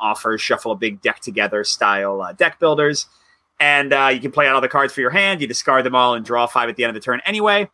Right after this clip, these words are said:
The big change for Ascension Tactics compared to other deck builders before is that, uh, the combat, instead of, like, dealing damage directly to an enemy,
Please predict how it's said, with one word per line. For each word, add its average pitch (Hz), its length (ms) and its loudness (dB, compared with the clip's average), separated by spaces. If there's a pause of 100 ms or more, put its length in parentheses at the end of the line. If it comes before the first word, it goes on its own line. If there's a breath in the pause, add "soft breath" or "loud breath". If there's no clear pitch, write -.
(460 soft breath)
The 143 160 4
big 220 340 2
change 160 840 0
for 143 220 -4
Ascension 127 360 -4
Tactics 196 460 0
compared 127 320 -4
to 117 260 0
other 123 160 0
deck 151 240 -2
builders 113 260 -2
before 101 500 -6 (340)
is 135 120 -10
that, 147 240 2
uh, 135 120 2
the 127 100 -2
combat, 156 720 0
instead 151 320 -2
of, 156 80 -2
like, 135 160 0
dealing 139 280 0
damage 127 400 0
directly 123 320 0
to 113 180 -8
an 104 80 -8
enemy, 233 420 -2